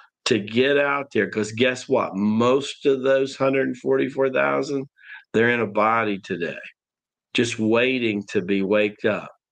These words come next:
And a little bit over ten thousand of 'em are. Who wants to help us wake up the rest of 'em? Jimmy.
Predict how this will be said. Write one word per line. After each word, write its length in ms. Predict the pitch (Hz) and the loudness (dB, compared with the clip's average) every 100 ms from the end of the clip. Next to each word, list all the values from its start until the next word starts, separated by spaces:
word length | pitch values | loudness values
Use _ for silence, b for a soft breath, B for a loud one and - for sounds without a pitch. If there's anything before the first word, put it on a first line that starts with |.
| B B B | B B B
And 80 | 101 | 0
a 40 | |
little 280 | 101 120 135 | 2 4 2
bit 200 | 131 135 | 2 2
over 280 | 135 123 120 | 2 0 -4
ten 360 | 117 131 123 117 | -2 0 0 0
thousand 600 | 117 120 120 113 113 107 | 0 2 0 0 0 0
of 220 | 104 98 | 0 0
'em 160 | 98 104 | -2 0
are. 380 | 110 104 82 - B B - | 0 0 -4 -10 B B -2
Who 240 | 135 131 127 | 0 2 2
wants 280 | 123 120 - | 0 -4 -2
to 120 | 107 | 0
help 400 | 104 113 110 104 | 2 0 0 -4
us 240 | 92 - - | -8 -8 -6
wake 360 | 107 104 101 104 | -2 0 0 -2
up 220 | 92 - | -6 -6
the 140 | 92 | -4
rest 400 | 92 95 - - | -2 -2 -4 -8
of 180 | 78 71 | -10 -14
'em? 120 | - - _ _ _ - | -18 -20 _ _ _ -2
Jimmy. 480 | 104 90 82 - | -2 -2 -6 -16